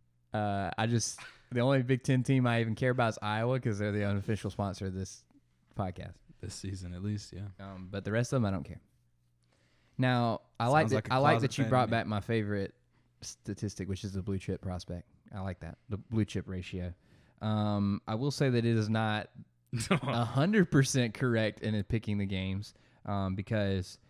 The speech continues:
Speaker 1: U S C, uh, <laughs>
Speaker 2: <laughs>
Speaker 1: is on that list, and you saw what happened to them. But
Speaker 2: That's true.
Speaker 1: um, for the most part, it is. Also, L S U's on that list, and they got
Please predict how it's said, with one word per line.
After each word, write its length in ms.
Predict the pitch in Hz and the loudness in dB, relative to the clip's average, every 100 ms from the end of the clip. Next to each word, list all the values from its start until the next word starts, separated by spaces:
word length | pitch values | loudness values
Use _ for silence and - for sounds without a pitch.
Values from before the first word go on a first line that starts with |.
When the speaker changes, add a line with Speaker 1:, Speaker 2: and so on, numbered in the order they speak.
| _ | _
Speaker 1:
U 180 | 104 110 | -2 0
S 140 | 104 - | 0 -2
C, 400 | - 120 104 95 _ _ _ _ 101 | -2 0 0 -4 _ _ _ _ -4
uh, 240 | 98 95 - 127 | -2 -4 -2 -2
<laughs> 100 | - | 0
Speaker 2:
<laughs> 120 | 135 - | 4 4
Speaker 1:
is 200 | 143 156 | 4 4
on 220 | 151 147 | 4 6
that 200 | 135 127 | 4 4
list, 380 | 127 123 131 - | 4 4 4 0
and 300 | 107 107 117 | 0 0 -2
you 60 | |
saw 140 | 107 113 | 2 2
what 100 | 110 | 4
happened 200 | 110 104 | 2 4
to 40 | |
them. 140 | 101 95 | 2 6
But 180 | 208 - | 6 6
Speaker 2:
That's 180 | 113 | -4
true. 280 | - 135 92 - _ _ _ _ _ | -2 -2 -2 -6 _ _ _ _ _
Speaker 1:
um, 300 | 117 113 104 - - | -4 -2 -4 -8 -2
for 80 | |
the 60 | 240 | 0
most 180 | 117 - | 0 0
part, 160 | 92 90 | -4 -6
it 60 | |
is. 100 | 95 | -4
Also, 240 | 131 131 107 | -4 -2 -2
L 200 | 110 110 | 0 -2
S 120 | - | -2
U's 140 | 107 117 | -2 0
on 80 | 123 | 0
that 120 | 98 | 0
list, 240 | 123 - | -4 -4
and 80 | 98 | -6
they 80 | 95 | -6
got 220 | 90 | -8